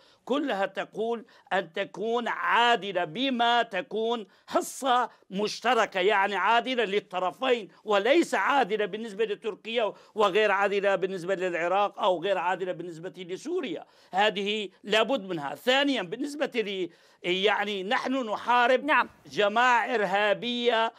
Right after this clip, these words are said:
Speaker 1: وليس الشعب الكردي وليس الشعب السوري وليس الشعب العراقي، لأني كما أشرت هؤلاء أقرباء لنا تاريخيًا
Speaker 2: نعم.
Speaker 1: من ز-، ومعروفة، يعني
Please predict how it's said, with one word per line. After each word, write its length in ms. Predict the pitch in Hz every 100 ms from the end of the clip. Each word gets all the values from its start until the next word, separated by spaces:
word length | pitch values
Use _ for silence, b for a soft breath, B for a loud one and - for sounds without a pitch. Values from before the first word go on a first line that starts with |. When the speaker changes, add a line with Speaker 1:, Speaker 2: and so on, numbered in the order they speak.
| b
Speaker 1:
وليس 580 | 233 220 196 240 277 -
الشعب 400 | 277 - 254 262
الكردي 480 | 277 - 240 190 190
وليس 480 | 185 214 262 277 285
الشعب 420 | - - 269 262
السوري 500 | - - 285 233 180 b b
وليس 440 | 220 226 277 -
الشعب 440 | 254 - 254 262 269
العراقي، 580 | 240 254 247 220 -
لأني 520 | 190 226 269 233 226 196 b -
كما 320 | 269 262 269
أشرت 320 | - 247 254 _ b
هؤلاء 560 | - 285 233 220 254 220
أقرباء 520 | 233 208 196 202 254 277
لنا 320 | 226 233 214
تاريخيًا 800 | 202 202 196 196 202 262 247 233
Speaker 2:
نعم. 400 | 233 269 240 190 -
Speaker 1:
من 320 | 180 240 247
ز-، 160 | 196 208
ومعروفة، 800 | 196 226 220 208 262 285 285 196
يعني 500 | 175 151 165 165